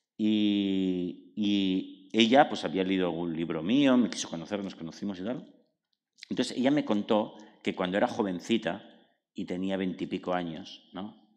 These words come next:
Y era abogada, ¿no? En aquella época, eh, resulta que, que creo que fue que su madre tuvo un, como un colapso, no sé si era un ataque al corazón, no sé qué, en, delante de ella.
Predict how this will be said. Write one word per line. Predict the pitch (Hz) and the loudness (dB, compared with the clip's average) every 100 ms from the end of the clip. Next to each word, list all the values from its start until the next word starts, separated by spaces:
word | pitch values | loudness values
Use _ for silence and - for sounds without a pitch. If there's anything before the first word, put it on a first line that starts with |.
| _ _ | _ _
Y | - | -2
era | 95 | 0
abogada, | 90 80 85 90 - - - - | 2 2 2 2 -2 -10 -20 -18
¿no? | 95 - _ - | -18 -18 _ -16
En | 82 | -14
aquella | 82 82 | -10 -8
época, | 80 - 98 - _ _ _ _ _ _ _ _ | -8 -10 -14 -18 _ _ _ _ _ _ _ _
eh, | - 104 107 107 | -4 -4 -2 -2
resulta | 104 - 143 143 151 185 - - - _ | -4 2 4 6 4 2 -8 -18 -20 _
que, | - 107 104 101 98 98 - - - | 2 4 6 4 2 0 -4 -12 -4
que | - 110 104 107 - - - _ _ _ _ _ _ | 4 4 4 -2 -10 -20 -20 _ _ _ _ _ _
creo | 127 165 | 2 4
que | 170 | 2
fue | - 135 170 - | 0 2 2 2
que | 113 | -2
su | - - | -2 -2
madre | 101 117 147 120 156 - - - _ _ | 2 4 4 4 0 -6 -16 -20 _ _
tuvo | 120 113 127 123 113 107 | 4 6 6 6 2 0
un, | 95 98 | -4 -4
como | 90 95 | -2 2
un | 110 110 | 2 2
colapso, | 107 98 107 113 - 104 98 98 | 2 4 2 0 -4 -4 -2 -4
no | 98 92 | -4 -4
sé | 92 92 | -8 -4
si | 101 | -2
era | 95 | -2
un | |
ataque | 90 92 85 | -2 -4 -6
al | 82 | -6
corazón, | 85 80 - 104 104 | -6 -4 2 2 2
no | |
sé | 90 98 | -4 0
qué, | 110 113 113 | 0 0 -2
en, | 104 95 | -2 0
delante | 92 98 110 110 | 2 4 4 2
de | 82 | 0
ella. | 78 - | -4 -10